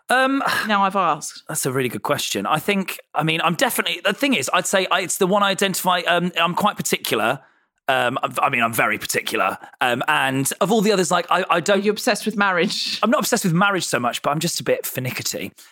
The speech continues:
Speaker 1: Um, and it's the one, I, I don't think I'm particularly like any of them.
Speaker 2: You're a Monica. <laughs> You're a Monica from Friends,
Speaker 1: Yeah, yeah,
Speaker 2: actually.
Speaker 1: I,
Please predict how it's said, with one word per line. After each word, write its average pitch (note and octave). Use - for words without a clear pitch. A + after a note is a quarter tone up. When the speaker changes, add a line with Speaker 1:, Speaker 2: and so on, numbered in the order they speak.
Speaker 1:
Um, E3+
and F#3
it's F3
the F#3
one, F3
I, E3
I E3+
don't F3
think C3
I'm B2
particularly A2+
like -
any A2+
of A2
them. A3
Speaker 2:
You're B3
a A#3+
Monica. A3+
<laughs> F3+
You're C#4
a C4+
Monica B3
from G3
Friends, G3+
Speaker 1:
Yeah, G3+
yeah, E3+
Speaker 2:
actually. F#3+
Speaker 1:
I, G3